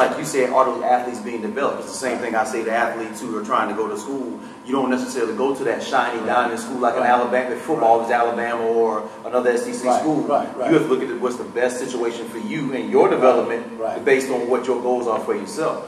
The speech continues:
Speaker 2: Right.
Speaker 1: So bringing it down to this level is dangerous because these
Speaker 2: Right.
Speaker 1: kids are far more impressionable.
Speaker 2: Right.
Speaker 1: You know, and, like, by their friends or by,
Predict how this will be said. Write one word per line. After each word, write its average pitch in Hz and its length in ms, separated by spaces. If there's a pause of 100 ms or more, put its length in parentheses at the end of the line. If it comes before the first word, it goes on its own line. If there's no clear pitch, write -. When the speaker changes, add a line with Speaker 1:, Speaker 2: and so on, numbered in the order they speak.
Speaker 2:
Right. - 80 (220)
Speaker 1:
So - 380 (360)
bringing 160 280
it 143 140
down 147 320
to 127 60
this 151 200
level 135 280
is - 120
dangerous 151 420
because 120 300
these 139 160
Speaker 2:
Right. - 100
Speaker 1:
kids 131 180
are 117 100
far 127 320
more 113 140
impressionable. 107 580
Speaker 2:
Right. 110 260 (200)
Speaker 1:
You 123 140
know, 120 260
and, 123 140
like, 120 240
by 123 180
their 123 160
friends 123 440
or 104 40
by, 117 460